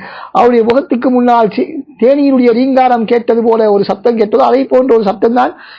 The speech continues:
ஏதோ ஒரு சத்தம் கேட்குமே தவிர வேறொன்றும் கேட்க மாட்டாது என்று ஆசிரியர் அவர்கள் அந்த வஹீக்கு ஒரு உதாரணம் சொல்கிறார்.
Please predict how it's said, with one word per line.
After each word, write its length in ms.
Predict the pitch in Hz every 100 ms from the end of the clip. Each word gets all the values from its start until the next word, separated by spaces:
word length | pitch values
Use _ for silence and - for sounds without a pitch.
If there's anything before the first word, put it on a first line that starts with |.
| -
ஏதோ 220 | 214 254
ஒரு 180 | 262 240
சத்தம் 360 | 214 - 254
கேட்குமே 360 | 226 220 226 185
தவிர 400 | 185 269 339 - _ _ _ _ _
வேறொன்றும் 460 | - 233 220 226
கேட்க 240 | 226 214 175
மாட்டாது 640 | 143 - 95 101 107 113 _ _ _ _ _ _ _ -
என்று 400 | 208 226 311 240
ஆசிரியர் 340 | - 214 240
அவர்கள் 300 | 208 196 262
அந்த 200 | - 208
வஹீக்கு 400 | 208 196 240 196
ஒரு 100 | 202
உதாரணம் 400 | 226 208 226 214
சொல்கிறார். 420 | 208 175 165 -